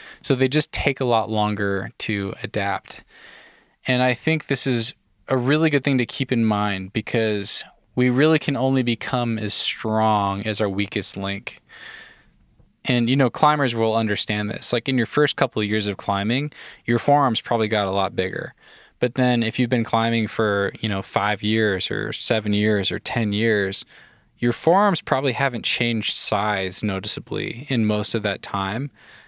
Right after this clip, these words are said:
but you continue to get stronger. And a lot of that has to do with adaptations to your connective tissue, to your tendons, and to the structures of your fingers and hands. And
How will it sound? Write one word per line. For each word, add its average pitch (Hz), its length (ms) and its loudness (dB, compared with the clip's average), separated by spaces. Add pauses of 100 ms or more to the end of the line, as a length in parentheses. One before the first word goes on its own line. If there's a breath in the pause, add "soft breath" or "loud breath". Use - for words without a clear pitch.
(160 loud breath)
but 117 100 0
you 117 160 2
continue 180 460 2
to 160 80 2
get 131 180 0
stronger. 117 640 0
And 117 240 -2
a 113 40 2
lot 117 480 4
of 131 140 0
that 104 320 0
has 113 360 -2
to 110 100 -2
do 104 280 -2
with 101 460 -4 (220)
adaptations 117 640 -2
to - 160 -4
your 104 220 0
connective 101 420 -6
tissue, 104 380 -4
to - 160 -4
your 101 80 -4
tendons, 101 600 -2
and 101 140 -4
to - 80 -6
the 101 120 -6
structures 101 680 -2
of 98 100 -4
your 98 120 -4
fingers 98 560 -4
and 95 100 -4
hands. 98 460 -6 (960 loud breath)
And 123 560 4